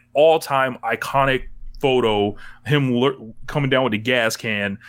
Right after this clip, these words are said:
Uh, Matt Menard shows up on the fucking Muda scale. Um, I couldn't stop, like,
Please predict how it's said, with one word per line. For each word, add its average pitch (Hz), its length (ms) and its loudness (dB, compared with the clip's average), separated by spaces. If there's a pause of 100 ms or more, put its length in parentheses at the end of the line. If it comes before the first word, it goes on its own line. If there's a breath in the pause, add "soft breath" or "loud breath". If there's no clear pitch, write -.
(140)
Uh, 98 600 2 (140)
Matt 139 280 -4
Menard 120 560 2 (220 soft breath)
shows 127 340 2
up 123 140 0
on 120 100 -2
the 101 60 -6
fucking 127 340 -2
Muda 127 340 4
scale. 101 500 2 (840 loud breath)
Um, 101 720 0 (800)
I 147 100 -2
couldn't 120 240 -10
stop, - 500 -4
like, 107 240 -6